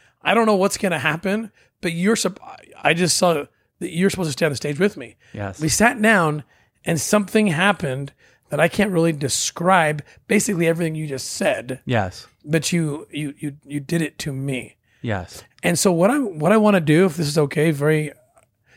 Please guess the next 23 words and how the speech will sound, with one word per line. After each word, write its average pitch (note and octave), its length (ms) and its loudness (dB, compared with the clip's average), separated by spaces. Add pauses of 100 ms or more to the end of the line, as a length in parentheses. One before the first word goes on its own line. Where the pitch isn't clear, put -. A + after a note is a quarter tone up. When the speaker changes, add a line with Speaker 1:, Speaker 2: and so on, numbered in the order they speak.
(140)
Speaker 1:
again, D3 380 2
this, D#3 240 -2 (140)
again, D#3+ 340 0 (300)
not D3+ 200 -4
planned. D#3+ 380 -2 (1040)
Um, D#3+ 420 0 (1400)
and, E3+ 260 0
and E3 320 -6
I'm, F3+ 220 2
I'm, F3 220 2
I'm D#3+ 160 0
totally F#3+ 260 2
vulnerable F3 380 2
and E3+ 80 0
raw, D#3+ 240 4
and D3+ 140 -2
I C#3 80 -4
don't D3+ 180 0
care. D#3+ 200 0
You D3 120 -2
can D3 100 -4
say D#3 120 -4
anything. C#3+ 320 -4